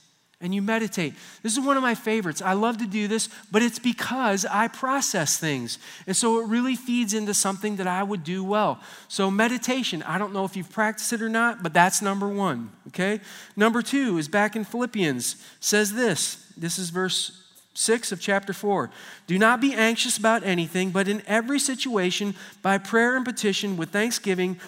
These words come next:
present your requests to God." The second practice is prayer. Uh, people have had a hard time with this at times because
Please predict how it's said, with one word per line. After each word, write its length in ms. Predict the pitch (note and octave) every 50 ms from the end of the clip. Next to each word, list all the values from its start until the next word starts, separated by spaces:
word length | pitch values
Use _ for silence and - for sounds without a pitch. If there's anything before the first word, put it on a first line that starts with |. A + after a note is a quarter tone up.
| - -
present 420 | - G3 F#3 E3 E3+ F#3+ G#3 G#3 G3+
your 140 | G#3 G#3 G#3
requests 400 | F#3+ - - F#3 F3+ E3+ - -
to 80 | F3+
God." 320 | E3 F3+ F3+ F3 D3 B2+ - - - - - -
The 100 | G3 A3
second 580 | - - - - - A#3+ C4 - D4 C#4+ B3
practice 500 | - - A3 G3 F#3+ F#3 F#3+ A3 G3 -
is 120 | A3+ G#3 -
prayer. 520 | - - B3 B3 B3 A3 D#3 A#2+ A#2+ - - - _ _ _ _ _ _ _ _ _ _ _ _ _ _ _ _ _ - _ - - - - - - - _ _ _ _ -
Uh, 120 | F3+ F3
people 380 | E3+ F3 - A3 C4+ - - E4+
have 100 | D#4 A3+
had 220 | G#3 A3 A#3 A#3+
a 60 | A#3 G3
hard 260 | F3+ A3+ A3+ A3 -
time 280 | - G3+ G#3 G#3 G3
with 120 | F#3 F3 D#3
this 240 | D#3 D3 - - -
at 220 | E3+ D#3 C#3+ -
times 400 | - E3+ E3 D3+ D3+ D#3 D3+ C3
because 800 | C#3+ D3 D#3+ - - - - B3 A#3 F3 C#3+ C3 C3 C#3 C#3 -